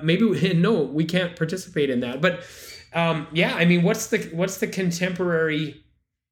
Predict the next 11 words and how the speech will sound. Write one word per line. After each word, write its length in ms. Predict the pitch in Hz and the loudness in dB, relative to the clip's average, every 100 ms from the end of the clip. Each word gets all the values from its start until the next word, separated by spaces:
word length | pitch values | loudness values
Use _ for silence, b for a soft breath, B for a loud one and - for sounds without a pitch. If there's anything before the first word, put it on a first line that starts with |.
| _ _ _ _ - | _ _ _ _ -4
analog? 680 | 156 185 202 160 120 123 | -2 0 0 0 -2 -4
You 100 | 127 | -2
know, 200 | 139 147 | 0 0
are 140 | 151 151 | 0 0
it, 340 | 151 127 156 - - | -2 -6 -8 -8 -18
it, 280 | 139 - _ _ - - _ 147 - | -20 -20 _ _ -20 -20 _ -20 -8
there 220 | 156 180 | -2 0
were, 340 | 180 175 170 147 | 2 4 4 2
um, 420 | 147 143 131 113 _ _ _ _ _ _ _ - - | -2 -2 -6 -10 _ _ _ _ _ _ _ -18 -8
adoption 540 | 127 123 160 - 269 | -4 -2 -4 -2 2
agencies 840 | 165 143 123 123 - 117 107 - | 2 2 0 -6 -4 -6 -6 -10